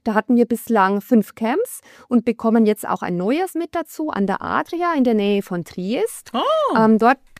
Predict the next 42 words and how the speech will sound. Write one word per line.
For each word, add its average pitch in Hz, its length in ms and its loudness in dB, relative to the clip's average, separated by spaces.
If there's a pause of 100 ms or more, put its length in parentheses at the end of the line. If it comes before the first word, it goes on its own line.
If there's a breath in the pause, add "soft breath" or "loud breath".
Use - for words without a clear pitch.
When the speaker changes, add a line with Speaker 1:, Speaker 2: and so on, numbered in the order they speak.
(180)
Speaker 1:
kann 233 220 2
man, 233 260 2
genau, 214 200 0
wunderschön 285 420 2
auf 220 80 0
der - 120 -6
Insel 208 260 -2
Grado, 196 380 0 (100)
wer 285 140 -2
das 247 180 -4
noch, 269 380 -6
äh, 233 320 6
wer 220 120 -2
die 214 140 -8
Insel 262 240 -2
schon 214 220 -6
kennt, 285 180 -6 (260)
äh, 220 140 2
liegt 226 240 -2
auch 233 60 0 (100)
wunderschön 269 420 0
in 254 120 2
der 220 80 2
Natur, 285 480 -2
eingebettet 226 640 -2
in 214 160 -4
einem 175 300 -8
Pinienwald. 330 800 -2 (420 soft breath)
Und 226 160 0
bei 202 180 4
den, 202 400 4
ähm, 190 420 2
Premium 311 360 0
Camps 285 340 0
ist 269 140 -6
es 262 120 -6
so, 262 140 -4
dass 226 180 -2
man 214 140 -2
dort 208 240 -2
eben 208 400 -2
in, 190 600 2